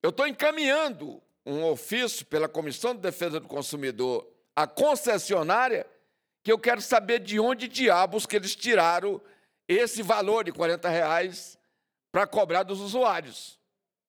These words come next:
Tanto você vai pra uma atividade no, no centro de convenções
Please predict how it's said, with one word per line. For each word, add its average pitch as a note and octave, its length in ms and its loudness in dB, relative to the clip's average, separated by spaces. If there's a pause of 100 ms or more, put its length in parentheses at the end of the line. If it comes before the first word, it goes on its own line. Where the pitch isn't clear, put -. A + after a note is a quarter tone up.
(1120)
Tanto A#3+ 200 0
você C4 120 2
vai C#4 200 2
pra C#4 120 -8
uma C4+ 80 2
atividade A3+ 640 -2
no, G3 160 -6
no F3 180 -4
centro F3 260 -6
de - 80 -20
convenções F3 1000 -4